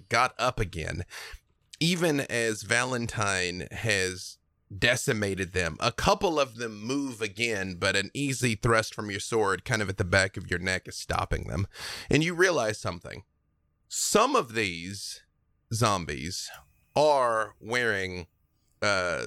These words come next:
the colors of your house. They are dressed in the trappings of the people of your land, but most of them aren't.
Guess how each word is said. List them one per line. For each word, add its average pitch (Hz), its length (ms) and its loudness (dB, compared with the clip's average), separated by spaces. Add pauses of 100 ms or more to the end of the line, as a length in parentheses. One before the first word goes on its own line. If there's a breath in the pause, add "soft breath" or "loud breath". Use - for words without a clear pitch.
the 113 160 -2
colors 101 720 0 (180)
of 101 200 0
your 92 320 2
house. - 640 -4 (380 soft breath)
They 123 240 4
are 110 560 2 (240)
dressed 110 380 -4
in 107 140 -4
the 98 100 -6
trappings 98 760 -4 (160)
of 90 240 0
the 104 80 0
people 95 480 0
of 92 180 0
your 85 140 2
land, 82 500 -2 (300 loud breath)
but 123 100 6
most 175 340 4
of 175 120 -8
them 113 160 -2
aren't. 156 420 -4